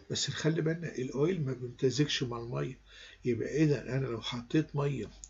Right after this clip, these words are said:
المية هتدخل مع الزيت ويعلى الفوليوم ولا مش هيعلى؟ مش هيعلى، لأن هيحصل إيه؟ إن الأويل هيفضل تحت لأن كثافته أعلى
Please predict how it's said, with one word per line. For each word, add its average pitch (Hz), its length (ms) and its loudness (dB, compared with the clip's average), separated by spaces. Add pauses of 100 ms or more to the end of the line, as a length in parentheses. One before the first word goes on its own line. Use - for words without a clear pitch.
(100)
المية 131 500 0
هتدخل 120 580 2
مع 113 240 -4
الزيت 143 540 2 (720)
ويعلى 135 580 6 (760)
الفوليوم 170 640 4
ولا 165 220 6
مش 139 220 0
هيعلى؟ 120 360 0 (440)
مش 127 200 -4
هيعلى، 156 320 4
لأن 131 320 0
هيحصل 123 540 -2
إيه؟ 131 260 4 (880)
إن 160 240 4
الأويل 208 500 2
هيفضل 143 420 2
تحت - 320 -4
لأن 120 220 -2
كثافته 143 580 -4
أعلى 117 280 -8